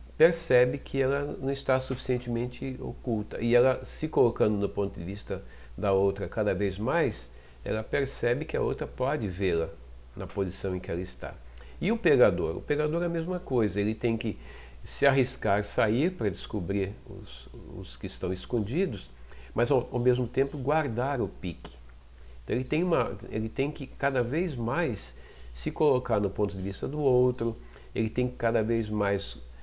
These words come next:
é, coordenar espacialmente os seus movimentos, né, o seu distanciamento do pique.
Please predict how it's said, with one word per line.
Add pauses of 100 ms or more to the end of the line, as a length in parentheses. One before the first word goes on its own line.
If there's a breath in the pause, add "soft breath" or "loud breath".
(140 soft breath)
é, (340)
coordenar (260)
espacialmente
os
seus
movimentos,
né,
o
seu
distanciamento
do
pique.